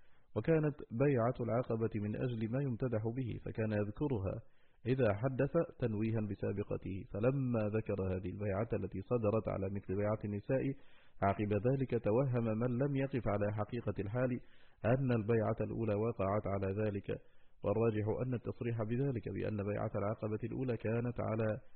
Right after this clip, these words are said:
بيعة النساء وهم من بعض الرواة. قال الدكتور محمد أبو شهبة رحمه الله تعالى:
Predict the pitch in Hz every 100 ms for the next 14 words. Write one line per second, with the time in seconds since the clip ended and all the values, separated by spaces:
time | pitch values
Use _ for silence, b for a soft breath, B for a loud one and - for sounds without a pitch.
0 | b - 110 92 104 - 92 90 - -
1 | - - - - - - 113 143 101 127
2 | 170 - - 123 98 98 101 101 - -
3 | 107 - - - - - - - 107 101
4 | 104 - 135 113 107 120 113 120 110 -
5 | 131 101 101 101 95 101 104 107 107 113
6 | 107 120 135